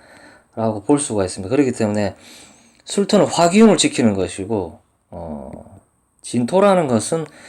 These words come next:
술을 인묘시켜서 술을 지키는 토다, 이렇게 보시면 될 것 같습니다. 굉장히 건조한 토죠. 예, 술 중에 정화도 있기 때문에 굉장히 건조하다.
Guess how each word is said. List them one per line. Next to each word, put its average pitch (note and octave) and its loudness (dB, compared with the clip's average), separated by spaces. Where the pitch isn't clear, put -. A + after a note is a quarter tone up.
술을 G3+ 2
인묘시켜서 E3+ 0
술을 G3+ 0
지키는 C3 -2
토다, G#2 -2
이렇게 E2+ -10
보시면 G2 -10
될 F2 -12
것 G2+ -14
같습니다. F2+ -10
굉장히 E3+ 2
건조한 F#3 4
토죠. G2 0
예, F#2 -2
술 C3 -6
중에 B2 0
정화도 G#2 -2
있기 F2+ -12
때문에 F2+ -8
굉장히 A#2+ -8
건조하다. G2 -4